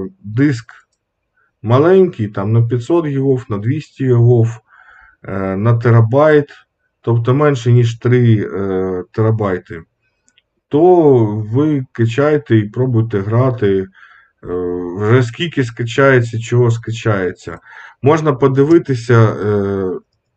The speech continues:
у хмарці у само-, у самій, е, ромс. Ну от, наприклад, скільки важить папочка повністю, от, Mega Drive для, е, ну, це так, як приклад.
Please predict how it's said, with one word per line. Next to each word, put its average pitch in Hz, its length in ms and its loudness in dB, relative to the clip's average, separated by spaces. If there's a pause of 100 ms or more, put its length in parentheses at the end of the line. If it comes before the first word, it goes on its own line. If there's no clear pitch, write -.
(1200)
у 123 80 -6
хмарці 160 600 -2
у 117 100 0
само-, 120 480 0
у 117 120 -2
самій, 113 540 0 (880)
е, 98 200 -4
ромс. 143 680 0 (380)
Ну 117 440 2
от, 113 240 0
наприклад, 110 760 -4 (560)
скільки 127 480 -6
важить 117 440 2
папочка 120 580 -2
повністю, 113 760 0
от, 95 200 -8 (360)
Mega 113 360 4
Drive 104 540 -2
для, 101 540 -4 (680)
е, 87 420 -8 (640)
ну, 226 340 -6 (220)
це 143 160 -2
так, 120 200 -2
як 117 200 0
приклад. 117 500 -4